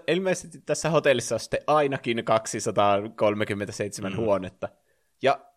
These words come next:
Speaker 1: eihän sillä tulisi ikinä mentyä siihen
Speaker 2: Niin.
Speaker 1: huoneeseen.
Speaker 2: Siis nimenomaan just tämä, että miksi sä kerrot tälle tämä asian, kun se ei, ei varmaan menisi sinne muuten.
Speaker 1: <laughs>
Speaker 2: Mutta tietenkin, niinku, silleen, jos ajattelee tämän,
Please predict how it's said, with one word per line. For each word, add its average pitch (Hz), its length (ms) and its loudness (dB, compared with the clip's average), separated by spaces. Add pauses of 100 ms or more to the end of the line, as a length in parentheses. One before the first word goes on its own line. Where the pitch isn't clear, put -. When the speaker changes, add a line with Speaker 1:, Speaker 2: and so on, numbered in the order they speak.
(120)
Speaker 1:
eihän 170 220 -4
sillä 165 220 0
tulisi 156 340 0
ikinä 143 320 0
mentyä 120 460 -2
siihen 98 340 -2
Speaker 2:
Niin. 117 160 2
Speaker 1:
huoneeseen. 98 400 -6
Speaker 2:
Siis - 240 -4
nimenomaan 127 600 0
just - 260 -4
tämä, 98 320 0
että 98 360 -4 (320)
miksi 160 200 -6
sä 185 120 6
kerrot 160 420 2
tälle 104 220 4
tämä 104 280 0
asian, 113 380 0
kun 101 60 -8
se 113 80 -4
ei, 120 180 -6
ei 127 120 -4
varmaan 143 280 2
menisi 123 300 -4
sinne 90 340 -12 (340)
muuten. 98 400 -4 (160)
Speaker 1:
<laughs> - 100 -18
Speaker 2:
Mutta 135 240 -6
tietenkin, 175 480 0
niinku, 120 180 -8
silleen, 143 280 -2
jos 127 100 -6
ajattelee 131 400 0
tämän, 113 220 -4